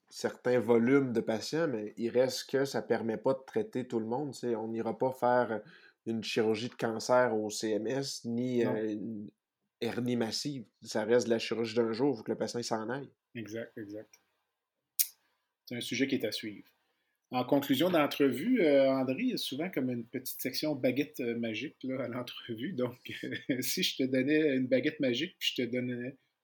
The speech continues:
Speaker 2: le loisir de changer une chose dans le système de santé aujourd'hui, ce serait quoi ?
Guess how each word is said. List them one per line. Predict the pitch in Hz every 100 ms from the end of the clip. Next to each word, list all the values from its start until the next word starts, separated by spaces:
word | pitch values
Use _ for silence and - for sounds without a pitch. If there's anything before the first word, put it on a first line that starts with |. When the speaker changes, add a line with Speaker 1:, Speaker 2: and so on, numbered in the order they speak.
| -
Speaker 2:
le | 123
loisir | 127 135 123 147 160
de | 131 120
changer | - 120 131 -
une | 147
chose | - 156 156
dans | 127
le |
système | 110 - 127
de | 113
santé | - 113 107 131
aujourd'hui, | 113 104 95 -
ce | 104
serait | - 95
quoi ? | -